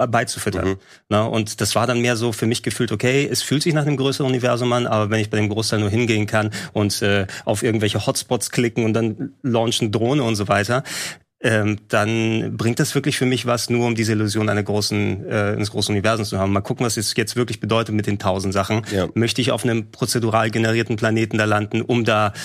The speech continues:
Speaker 1: drei Eisen einzusammeln, um dann mir eine, eine neue Treppenstufe zu bauen für mein Raumschiff?
Speaker 2: Mhm.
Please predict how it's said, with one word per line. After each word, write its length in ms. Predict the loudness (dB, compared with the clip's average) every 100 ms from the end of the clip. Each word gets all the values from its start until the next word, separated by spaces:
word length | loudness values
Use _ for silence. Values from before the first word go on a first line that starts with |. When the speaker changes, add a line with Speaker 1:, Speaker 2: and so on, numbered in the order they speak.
| -4
Speaker 1:
drei 240 | 0 0 2
Eisen 320 | 2 2 0
einzusammeln, 800 | 0 0 0 2 2 2 0 0
um 200 | 0 0
dann 200 | 0 2
mir 480 | 2 2 2 0 -2
eine, 140 | -2 0
eine 220 | 0 2
neue 320 | 2 2 0 -4 -2
Treppenstufe 520 | -2 0 -2 -2 -2
zu 140 | -2
bauen 240 | 2 2 2
für 120 | 0
mein 160 | 0 2
Raumschiff? 360 | 2 0 -2
Speaker 2:
Mhm. 440 | 0 2 2 -2